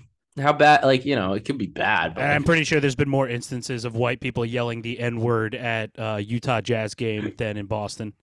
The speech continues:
Speaker 1: Yeah, I, I, well, I don't, I don't <laughs> know about that. <laughs> There's been more games in Boston. <laughs>
Speaker 2: Okay, in recent, I'll say in the last two
Speaker 1: Okay.
Speaker 2: decades.
Speaker 1: Like,
Speaker 2: Okay,
Speaker 1: in
Speaker 2: I'll give it
Speaker 1: game,
Speaker 2: a
Speaker 1: like, in
Speaker 2: cutoff
Speaker 1: per,
Speaker 2: point.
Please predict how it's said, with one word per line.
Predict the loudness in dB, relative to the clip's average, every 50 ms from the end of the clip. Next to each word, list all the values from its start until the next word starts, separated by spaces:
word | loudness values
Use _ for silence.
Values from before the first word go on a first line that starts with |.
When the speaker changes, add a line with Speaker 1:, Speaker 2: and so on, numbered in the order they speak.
| _ _ _ _ _ 0
Speaker 1:
Yeah, | 2 4 6 6 6 6
I, | 4 4 4 2 2 2 2
I, |
well, | 4 6 8
I | 10 10 12 12 12 12 10 10
don't, | 8 8 6 4 2 4
I | 4 6
don't | 6 6 4
<laughs> |
know | 4 4 4 4 4
about | 2 2 0 0 2 4 2 2 4 4
that. | 2 2 4 2 2 2 4 0 0 0
<laughs> | 4 4
There's | 4 4 4
been | 2 2 2 4
more | 4 4 4 4 4
games | 2 2 2 2 2 2 -2
in | -4 -2
Boston. | 2 4 6 6 6 4 0 0 0 0 0 0 -8
<laughs> | -8 -8 _ -10 -10 -10 _ -20 -20 -16 _ -10 -10 -10 _ _ -18 -18 _ _ _ -20 _ _ _ _ _ _ -2 -2
Speaker 2:
Okay, | 0 2 2 2 0 2 2
in | 4 4 4 4
recent, | 4 6 8 8 8 8 6 4 4
I'll | 4 4
say | 4 4 4
in | 6
the | 6
last | 6 6 6 6 4
two | 4 4 4 4
Speaker 1:
Okay. |
Speaker 2:
decades. | 4 4 2 0 -4 -4 0 4
Speaker 1:
Like, | 6 6 6 6
Speaker 2:
Okay, | 6 4 6
Speaker 1:
in | 6
Speaker 2:
I'll | 6 6
give | 8 8 8
it | 8 6 6
Speaker 1:
game, | 6
Speaker 2:
a | 6
Speaker 1:
like, | 8 8
in | 8
Speaker 2:
cutoff | 6 4 2
Speaker 1:
per, | 4 6 6 6
Speaker 2:
point. | 4 2 -8